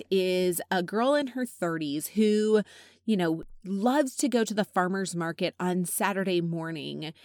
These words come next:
to buy organic food, think through that. Why does she like to go to the farmer's market on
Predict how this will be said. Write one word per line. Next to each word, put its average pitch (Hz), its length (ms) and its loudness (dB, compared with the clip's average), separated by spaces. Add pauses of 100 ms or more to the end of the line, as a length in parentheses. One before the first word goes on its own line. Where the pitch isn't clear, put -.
(240)
to 220 140 4
buy 247 420 2
organic 180 600 0
food, 156 580 -2 (200)
think - 380 -4
through 220 360 -2
that. 165 220 -4
Why 165 360 -4
does 233 240 0
she - 200 -4
like 160 260 -8
to 175 140 -4
go 156 180 -4
to 175 180 -4
the 160 400 -4
farmer's 160 400 -4
market 147 420 -6
on 175 360 0